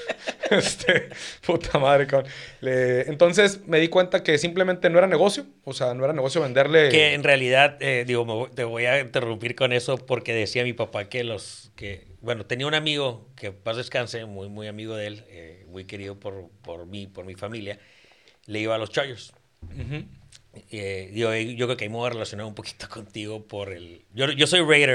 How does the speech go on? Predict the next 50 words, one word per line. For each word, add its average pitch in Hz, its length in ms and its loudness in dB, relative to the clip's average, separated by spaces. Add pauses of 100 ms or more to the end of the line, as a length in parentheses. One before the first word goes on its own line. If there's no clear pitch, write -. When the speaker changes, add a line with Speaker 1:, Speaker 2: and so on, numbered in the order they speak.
Speaker 2:
¿eh? 135 80 2
Entonces, 135 260 0
por 120 60 -6
Speaker 1:
No, 131 60 4
Speaker 2:
eso 143 80 2
Speaker 1:
no, - 40 2
Speaker 2:
voy 147 100 4
a 156 60 8
Speaker 1:
no, 139 60 2
Speaker 2:
madrear 135 320 6
Speaker 1:
yo, 151 40 4
Speaker 2:
a 139 40 6
los 135 80 6
Speaker 1:
yo 135 80 6
Speaker 2:
Cha-, 139 60 6
Speaker 1:
lo 143 100 2
sé, 139 240 2
yo 139 80 -2
lo 139 80 -2
sé. - 20 -8
Speaker 2:
por 131 120 6
eso 131 80 10
Speaker 1:
Dale, 156 100 10
Speaker 2:
voy 170 80 10
a 185 60 8
Speaker 1:
güey. 180 60 2
Speaker 2:
madrear 143 280 6
a - 20 8
los 143 140 4
Chargers 151 300 4
en 139 60 6
Speaker 1:
Dale 170 140 8
Speaker 2:
esta - 60 4
Speaker 1:
con 151 160 6
Speaker 2:
canción. 156 220 8
Speaker 1:
todo. 139 120 6
A 139 60 4
mí 170 80 2
me 196 80 2
caen 208 180 4
de 208 80 6
madres 190 300 8
también, 156 180 2
ahorita 156 160 -4
te - 40 -16
voy 135 80 -2
a - 20 -4
decir 135 120 -10
por 143 200 -6
qué. - 80 -8